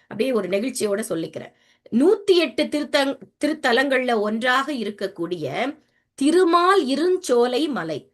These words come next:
அது இங்கே, ம், அ, மேலே வந்து சிவனுடைய மகனான நம்முடைய முருகப்பெருமான் தன்னுடைய தேவிமார் இருவரோடு அமர்ந்த சோலை மலையும் இருக்கிறது. இரண்டும் சேர்ந்து.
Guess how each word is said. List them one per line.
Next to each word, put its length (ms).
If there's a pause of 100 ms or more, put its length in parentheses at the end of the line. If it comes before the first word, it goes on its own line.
(160)
அது 480
இங்கே, 400
ம், 240
அ, 140
மேலே 400
வந்து 280
சிவனுடைய 520
மகனான 520 (160)
நம்முடைய 420
முருகப்பெருமான் 920 (140)
தன்னுடைய 360
தேவிமார் 580
இருவரோடு 500
அமர்ந்த 380
சோலை 320
மலையும் 400
இருக்கிறது. 500 (160)
இரண்டும் 440
சேர்ந்து. 500